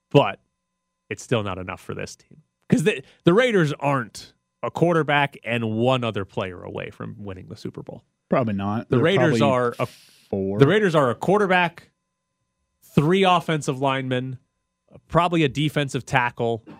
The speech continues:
Speaker 1: maybe an edge rusher if Chandler Jones isn't any good, and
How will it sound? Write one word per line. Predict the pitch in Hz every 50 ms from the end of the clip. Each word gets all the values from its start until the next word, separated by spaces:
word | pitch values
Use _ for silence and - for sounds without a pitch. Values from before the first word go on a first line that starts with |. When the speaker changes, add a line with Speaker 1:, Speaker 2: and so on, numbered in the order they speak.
| - _ _ _
Speaker 1:
maybe | - 123 139 151 165 165 160 156
an | 143 135
edge | 131 135 127 120
rusher | 127 131 123 120 - - 120
if | 110 -
Chandler | - - 123 120 117 117 110
Jones | 98 117 110 110 107 104
isn't | 110 101 107 104
any | 104 104 104 98
good, | - 107 101 98 98 98 98 - _ _ _ _ _ -
and | 117 117 113 110 107 107 104 104 104